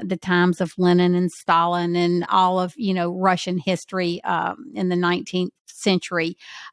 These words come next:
Uh, twenty-nine thousand churches were decimated. Millions of Christians were killed, as well as academicians and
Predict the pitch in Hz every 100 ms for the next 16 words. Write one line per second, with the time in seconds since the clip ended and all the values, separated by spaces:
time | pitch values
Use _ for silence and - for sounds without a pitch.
0 | - 190 190 180 180 - _ - 254 247
1 | 233 208 196 190 175 165 - - 208 -
2 | 208 - 196 170 175 185 190 185 180 180
3 | 185 180 - - _ 196 208 220 226 208
4 | 185 - 196 175 180 165 - 165 - -
5 | 190 160 170 180 170 180 175 165 - 170
6 | 165 175 175 175 - 175 160 156